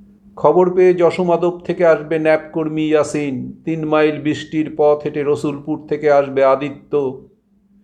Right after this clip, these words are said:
রাতে মারাত্মক অস্ত্র হাতে নিয়ে আমতলা থেকে আসবে আব্বাস। ওরা প্রত্যেকেই জিজ্ঞেস করবে ঢাকার খবর। আমাদের ভবিষ্যৎ কি? আইয়ুব খান এখন কোথায়?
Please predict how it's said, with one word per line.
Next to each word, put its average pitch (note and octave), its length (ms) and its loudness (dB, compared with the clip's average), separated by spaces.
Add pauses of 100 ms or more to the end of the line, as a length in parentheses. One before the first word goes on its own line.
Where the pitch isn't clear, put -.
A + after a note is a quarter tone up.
(220)
রাতে B2+ 300 4
মারাত্মক C#3+ 680 0
অস্ত্র C#3 360 -2
হাতে C3+ 280 -2
নিয়ে C3 280 0
আমতলা C3 460 2
থেকে C3 340 0
আসবে B2+ 360 2
আব্বাস। B2 800 0 (680)
ওরা B2 180 4
প্রত্যেকেই C#3 800 -2
জিজ্ঞেস C3 520 -2
করবে B2 560 -4 (600)
ঢাকার B2 380 2
খবর। A#2+ 440 -2 (840)
আমাদের E3 400 2
ভবিষ্যৎ F3+ 720 -2
কি? F2 300 -10 (400)
আইয়ুব G3 380 4
খান F3+ 240 2
এখন F3 300 -2
কোথায়? C#3+ 440 0